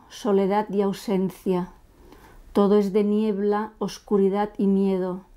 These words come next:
Todo es de aire, balanceo inútil sobre la tierra. Manos vacías que acarician viento, ojos que miran sin saberse ciegos, pies que caminan sobre el mismo trecho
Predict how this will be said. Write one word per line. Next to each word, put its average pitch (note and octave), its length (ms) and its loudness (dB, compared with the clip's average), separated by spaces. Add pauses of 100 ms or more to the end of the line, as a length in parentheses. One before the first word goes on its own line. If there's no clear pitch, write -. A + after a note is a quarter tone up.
(720)
Todo G3+ 220 4
es G3 140 2
de G#3 140 2
aire, A3 320 2
balanceo G#3 560 -2
inútil G3 520 0
sobre F#3 300 -4
la F3+ 140 -2
tierra. F3+ 560 -2 (1200)
Manos G3 380 4
vacías A3 600 -2
que - 100 -6
acarician G#3 640 0
viento, F#3+ 720 -2 (680)
ojos G3+ 440 2
que G#3+ 180 0
miran G#3 380 2
sin G#3 220 -4
saberse G3 520 -4
ciegos, F#3 800 -2 (760)
pies G#3 260 4
que G#3+ 180 -2
caminan G#3+ 540 2
sobre G#3 300 -2
el G3 80 2
mismo G3+ 380 -2
trecho G3+ 600 -2